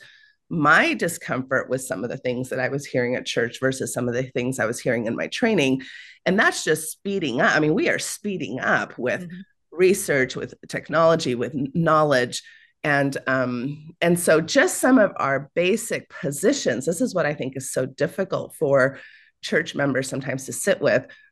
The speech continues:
Speaker 1: Some of our basic positions are immoral. For example, how we discriminate against L G B T Q members in our church.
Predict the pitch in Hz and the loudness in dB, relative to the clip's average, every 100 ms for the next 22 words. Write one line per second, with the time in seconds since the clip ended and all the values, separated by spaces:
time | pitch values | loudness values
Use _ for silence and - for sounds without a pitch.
0 | _ - 226 233 202 147 147 139 160 160 | _ 0 2 4 4 2 0 -2 -2 -6
1 | - 156 139 147 - 127 120 - - _ | -8 -10 -4 -4 -2 -2 0 -4 -6 _
2 | _ _ 147 139 - 135 123 - - - | _ _ 0 2 2 2 2 -2 -6 -12
3 | _ _ _ - 180 - 156 156 135 131 | _ _ _ 4 6 6 4 2 2 0
4 | 131 - - 151 156 143 131 - 127 123 | -4 -2 0 2 0 -4 -6 -4 -2 -2
5 | 123 120 120 127 - 117 127 - 120 113 | -4 -6 -6 -6 -4 -4 -2 -6 -8 -10
6 | - - 117 117 - - - - - - | -10 -8 -6 -6 -8 -10 -8 -10 -10 -12
7 | - - | -10 -14